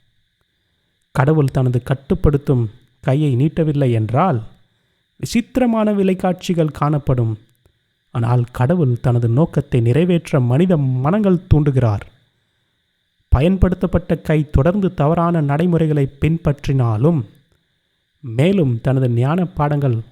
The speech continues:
ஒப்புக்கொள்ளாத மனிதர்கள் மூலம் கர்த்தர் தனது திட்டங்களை செயல்படுத்துகிறார். நதியின் தண்ணீரை திருப்புவது போல அவர் எங்கு வேண்டுமானாலும் திரும்ப ஒவ்வொரு பூமிக்கும் ஆட்சியாளரின்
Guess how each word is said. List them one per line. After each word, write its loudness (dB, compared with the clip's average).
ஒப்புக்கொள்ளாத 0
மனிதர்கள் 0
மூலம் 0
கர்த்தர் -2
தனது -2
திட்டங்களை -2
செயல்படுத்துகிறார். 0
நதியின் 0
தண்ணீரை 2
திருப்புவது 2
போல 0
அவர் 0
எங்கு 4
வேண்டுமானாலும் 2
திரும்ப 4
ஒவ்வொரு 4
பூமிக்கும் 2
ஆட்சியாளரின் 0